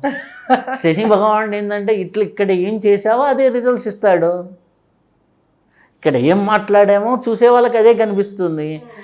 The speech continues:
Speaker 2: ఇక్కడ ఏం చేసామో శని అదే ఫలితాన్ని ఇస్తాడు. కర్మ ఫలదాత, సింపుల్. ఓకే, so నువ్వు ఏం, నువ్వు మంచి చేసావా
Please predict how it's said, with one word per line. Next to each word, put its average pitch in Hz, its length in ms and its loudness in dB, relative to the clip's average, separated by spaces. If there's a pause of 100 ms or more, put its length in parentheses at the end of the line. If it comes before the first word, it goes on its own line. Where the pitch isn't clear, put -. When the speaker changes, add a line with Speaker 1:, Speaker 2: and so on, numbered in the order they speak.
(140)
Speaker 2:
ఇక్కడ 175 240 0
ఏం 202 260 0
చేసామో 226 460 2
శని 247 280 -4
అదే 240 220 0
ఫలితాన్ని 226 460 -2
ఇస్తాడు. 175 500 -4 (320)
కర్మ 196 520 -2
ఫలదాత, 127 680 -4 (480)
సింపుల్. 127 840 -4 (960)
ఓకే, 147 420 -4 (420)
so 165 160 0 (500)
నువ్వు 156 140 2
ఏం, 170 320 0
నువ్వు 170 320 -4
మంచి 156 320 -4
చేసావా 165 640 2